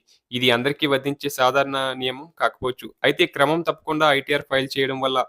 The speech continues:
ఆర్థిక క్రమశిక్షణకు నిదర్శనంగా కొన్ని ఆర్థిక ఉత్పత్తులకు అర్హత సులభతరం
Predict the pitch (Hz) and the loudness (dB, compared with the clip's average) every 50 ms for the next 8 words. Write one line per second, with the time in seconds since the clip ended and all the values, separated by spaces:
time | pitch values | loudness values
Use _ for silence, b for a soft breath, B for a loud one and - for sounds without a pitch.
0 | - 120 120 123 123 127 135 131 - 131 127 - - 123 117 127 - 120 120 - | 0 2 2 2 0 -2 -8 -8 -6 -6 -6 -4 -4 -4 -4 -6 -8 -12 -14 -10
1 | 123 120 120 - - 131 147 190 - _ _ _ _ _ _ - 131 131 156 156 | -10 -10 -10 -10 -8 -8 -8 -8 -10 _ _ _ _ _ _ -4 0 0 0 0
2 | - - 156 151 151 151 160 185 185 - 147 139 135 - - 113 120 127 123 - | 0 0 0 0 2 2 2 0 0 0 0 0 0 -2 0 0 0 0 0 -4
3 | - - 135 127 131 - _ - 123 - 127 131 127 - - 214 214 214 - _ | -8 -6 -6 -6 -6 -8 _ -14 -10 -8 -6 -6 -6 -4 -2 -2 -2 -4 -6 _
4 | _ _ _ - 131 135 - 170 160 - 180 190 214 220 - 147 127 123 143 - | _ _ _ 2 2 4 4 2 2 4 2 2 2 0 0 0 0 0 0 -2
5 | 139 143 | -2 -4